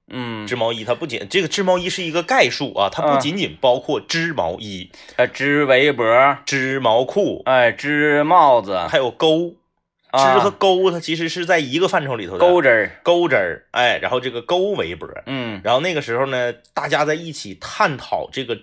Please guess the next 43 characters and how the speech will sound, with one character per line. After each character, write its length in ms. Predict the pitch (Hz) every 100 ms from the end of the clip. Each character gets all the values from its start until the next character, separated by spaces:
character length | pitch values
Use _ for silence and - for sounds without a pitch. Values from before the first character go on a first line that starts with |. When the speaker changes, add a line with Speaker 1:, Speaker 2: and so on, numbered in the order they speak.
| _
Speaker 2:
织 280 | - 202 202
法。 360 | 208 110 92 _ _ _ _ _ -
Speaker 1:
嗯。 340 | 147 135 120
Speaker 2:
以 180 | 131 131
及 280 | 113 147 185
这 120 | 196
个， 600 | 147 127 113 104 95 82 _ _
呃， 320 | - 107 101 - _
最 240 | - 302 240
时 300 | - - 202
兴 340 | - 170 156
的 160 | 160 156
什 120 | 117
么 200 | 147 151
这 120 | 139
个 80 | 127
两 180 | 113 101
正 160 | 208
一 80 | 214
反 180 | 175 123 -
呐。 420 | 113 135 117 104 - -
Speaker 1:
哎 100 | 160
呀， 160 | 254
Speaker 2:
啊， 600 | 339 370 427 427 392 370
什 120 | 330 302
么 100 | 294
那 80 |
个， 40 | 262
Speaker 1:
可 60 | 262
以， 40 |
可 60 | 208
以， 40 |
可 60 | 208
以。 20 |
Speaker 2:
对。 240 | 196 233 180 - _
Speaker 1:
然 120 | 143
后 180 | 190 208
掺， 340 | - 202 202 190
掺 300 | - 202 190
颜 180 | 131
色 160 | 160 202
的 120 | 156
线。 340 | 151 214 135